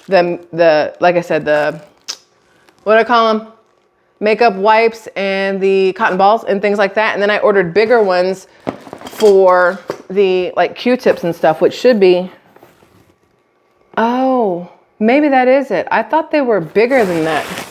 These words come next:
That's what she said. Hold on. Wait, there's more. But wait, there's more. All right,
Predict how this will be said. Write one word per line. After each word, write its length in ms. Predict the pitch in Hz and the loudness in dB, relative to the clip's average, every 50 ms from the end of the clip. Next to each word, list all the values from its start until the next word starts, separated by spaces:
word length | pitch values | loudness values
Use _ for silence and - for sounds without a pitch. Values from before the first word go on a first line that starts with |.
| - - - - - - - - - | -18 -20 -20 -18 -16 -12 -12 -8 -4
That's 160 | - 190 185 180 | -2 0 0 0
what 120 | 175 160 | 0 -2
she 140 | - 180 175 | -2 -4 -4
said. 240 | - - 151 147 - | -2 -2 -2 -2 -2
Hold 220 | - - 240 233 | -2 0 2 2
on. 180 | 202 165 151 175 - - _ - - - - _ - - - | 2 0 -2 -6 -12 -20 _ -20 -20 -20 -20 _ -16 -6 0
Wait, 240 | 196 208 196 170 - | 2 2 2 2 2
there's 180 | 175 180 170 | 0 0 2
more. 320 | 196 202 190 160 131 175 - - - | 2 2 2 2 0 -4 -10 -12 -6
But 200 | - 208 294 311 | 0 2 2 4
wait, 180 | 294 320 294 233 | 4 2 2 2
there's 160 | 247 262 254 | 0 0 0
more. 300 | 247 269 262 247 208 202 196 - - - - - - - - - - - - - - - - - - - - | 0 -2 -2 -2 -4 -6 -10 -18 -20 -20 -20 -20 -20 -20 -20 -20 -20 -20 -20 -20 -20 -20 -20 -20 -14 -6 -2
All 200 | 226 226 214 208 | 0 2 2 2
right, 200 | 196 175 165 - | 0 -2 -4 -4